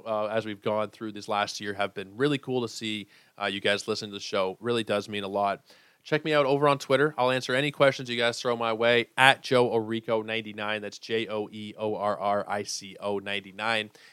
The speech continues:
And make sure you're following Ethos Fantasy B B. That's E T H O S Fantasy B B.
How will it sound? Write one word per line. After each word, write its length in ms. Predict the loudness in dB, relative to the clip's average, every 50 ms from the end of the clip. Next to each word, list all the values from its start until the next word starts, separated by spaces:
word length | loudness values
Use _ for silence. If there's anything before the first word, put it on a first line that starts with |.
| _ _
And 80 | 0 0
make 140 | 0 2
sure 100 | 2 2
you're 120 | 2 2 4
following 340 | 6 6 8 8 6 4 2
Ethos 520 | -2 -6 -6 0 6 6 6 6 6 2 -2
Fantasy 480 | 0 0 0 0 -2 -8 -10 -10 -10
B 200 | -10 -8 -8 -6
B. 200 | -6 -6 -6 -6
That's 200 | -6 -6 -6 -8 -8
E 160 | -8 -8 -8
T 200 | -6 -6 -6 -4 -4
H 220 | -4 -4 -4 -6 -4
O 160 | -2 -2 -2 0 -2
S 280 | -2 -2 -2 -4 -10 -14
Fantasy 640 | -18 -10 -4 -2 -2 0 -2 -4 -4 -4 -4 -4 -4
B 240 | -4 -2 -2 -2 0
B. 320 | -2 -2 -4 -6 -6 -8